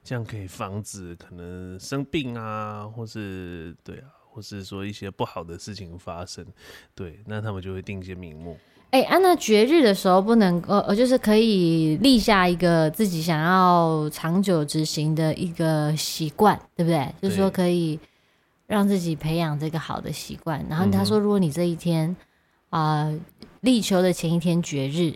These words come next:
Speaker 2: 你就做了一个你想要维持的好习惯的开头。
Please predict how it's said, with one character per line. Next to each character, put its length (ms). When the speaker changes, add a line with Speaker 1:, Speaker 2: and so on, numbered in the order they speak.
Speaker 2:
你 160
就 180
做 300
了 140
一 60
个 160
你 140
想 180
要 160
维 220
持 160
的 80
好 180
习 200
惯 200
的 180
开 220
头。 380